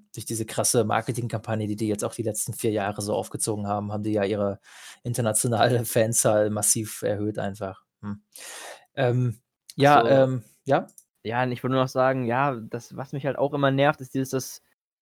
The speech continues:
Speaker 2: viele immer so tun, als wäre Liverpool jetzt so ein, der Underdog, der teilweise dagegen die großen, reichen Vereine irgendwie ankämpft. Ich meine, Liverpool, die gehören doch auch, oder, also, die haben halt auch lange dieser, einer am-, amerikanischen Aktiengesellschaft oder so ähnlich gehört.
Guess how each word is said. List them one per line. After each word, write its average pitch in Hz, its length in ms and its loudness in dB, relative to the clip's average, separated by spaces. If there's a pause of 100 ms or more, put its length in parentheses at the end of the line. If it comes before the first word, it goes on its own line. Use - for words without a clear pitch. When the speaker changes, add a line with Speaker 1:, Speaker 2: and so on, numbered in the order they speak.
(140)
Speaker 2:
viele 131 220 -2
immer 143 120 4
so 123 100 -4
tun, 139 160 2
als 139 180 4
wäre 127 140 4
Liverpool 139 460 0
jetzt 131 240 0
so 127 80 -2
ein, 123 280 2
der 117 260 -2
Underdog, 139 560 -2
der 131 340 4
teilweise 135 480 0
dagegen 127 420 0
die 127 100 -2
großen, 127 420 -2
reichen 131 420 0
Vereine 131 480 2
irgendwie 127 280 0
ankämpft. 123 460 -4
Ich 123 120 -2
meine, 120 200 0
Liverpool, 127 560 2 (360)
die 113 60 -4
gehören 120 260 4
doch 120 100 4
auch, 131 260 4
oder, 110 340 4
also, 107 200 -4 (220)
die 104 160 -6
haben 120 240 2
halt 107 120 0
auch 113 180 2
lange 110 300 2
dieser, 107 380 0
einer 107 360 -2
am-, 76 300 -8
amerikanischen 107 1000 -4
Aktiengesellschaft 104 840 -6
oder 104 160 -4
so 104 80 -6
ähnlich 107 340 -4
gehört. 110 480 0